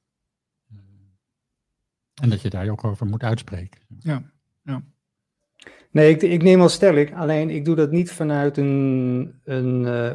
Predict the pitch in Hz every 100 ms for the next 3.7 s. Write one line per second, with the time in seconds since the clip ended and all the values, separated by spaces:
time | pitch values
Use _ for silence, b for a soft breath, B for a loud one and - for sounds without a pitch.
0 | - 190 180 123 120 127 190 165 - _
1 | _ _ _ _ _ _ _ _ _ 127
2 | 127 143 139 135 139 131 131 127 127 120
3 | 117 190 185 185 123 - 127